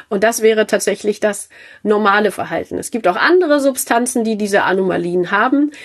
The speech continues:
die sich halt auf diese Wasserstoffbrückenbindung zurückführen lassen im Großen, ähm, und Ganzen. Aber Wasser ist da halt mit Abstand am,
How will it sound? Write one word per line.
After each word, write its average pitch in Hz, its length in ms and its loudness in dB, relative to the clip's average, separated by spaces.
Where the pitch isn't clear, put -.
die 208 80 -2
sich 214 200 0
halt 208 200 2
auf 185 100 -4
diese 180 220 -2
Wasserstoffbrückenbindung 180 1200 0
zurückführen 226 640 0
lassen 202 460 -2
im 202 100 0
Großen, 202 680 2
ähm, 185 280 2
und 185 200 0
Ganzen. 175 360 2
Aber 175 240 2
Wasser 185 280 0
ist 185 200 -6
da 175 100 -2
halt 180 220 0
mit 170 200 -2
Abstand - 480 -6
am, 165 260 -2